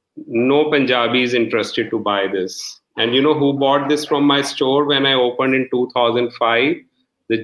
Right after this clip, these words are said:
Japanese people. And they don't want to buy one bottle, they want to buy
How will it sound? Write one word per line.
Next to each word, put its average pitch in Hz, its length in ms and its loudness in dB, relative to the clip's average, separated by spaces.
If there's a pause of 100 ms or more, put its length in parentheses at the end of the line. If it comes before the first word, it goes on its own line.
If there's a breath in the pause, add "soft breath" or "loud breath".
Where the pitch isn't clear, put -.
Japanese 120 540 0
people. 92 480 -6 (580)
And 104 320 0
they 113 80 4
don't 127 260 2
want 120 240 2
to 120 80 0
buy 113 260 2
one 110 400 2
bottle, 110 380 -2
they 123 120 0
want 117 320 0
to 123 100 0
buy 117 220 2